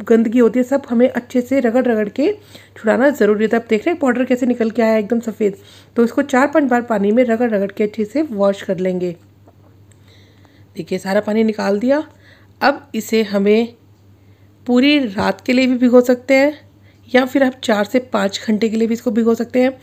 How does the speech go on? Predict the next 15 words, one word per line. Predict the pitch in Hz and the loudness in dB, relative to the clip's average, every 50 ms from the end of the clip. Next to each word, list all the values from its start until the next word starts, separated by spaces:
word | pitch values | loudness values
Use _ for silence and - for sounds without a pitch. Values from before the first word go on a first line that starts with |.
| - - - - - - - | -20 -20 -20 -20 -14 -4 0
और | 220 220 214 | 0 0 0
बहुत | - - 233 240 220 233 | 0 0 0 0 0 -2
झटपट | - - 226 - - - 294 - 240 - | -4 -6 -6 -2 0 2 2 2 2 0
जल्दी | 226 208 190 190 214 | 0 0 0 -2 -2
बनानी | 196 214 214 202 208 220 226 247 | 0 0 2 2 2 2 2 4
है | 262 269 294 320 302 - - - - - - - | 4 4 2 2 -2 -6 -16 -20 -20 -20 -10 -2
तो | - 214 | 0 2
आप | 208 214 208 - | 2 2 2 -2
इसको | 220 - - - - 254 | -4 -6 -4 -2 -2 0
प्रेशर | 262 - 226 202 - 247 | 0 0 -2 0 -2 -4
कुकर | 233 233 208 - 214 196 | -4 -6 -4 -4 -2 -2
में | 208 220 214 | 0 0 0
एक | 208 - | -2 -4
सीटी | - - 208 202 208 220 196 | -6 -6 -6 -4 -4 -6 -6
दीजिए | - 208 208 190 - 247 269 302 330 | -6 -8 -8 -4 -2 0 0 0 0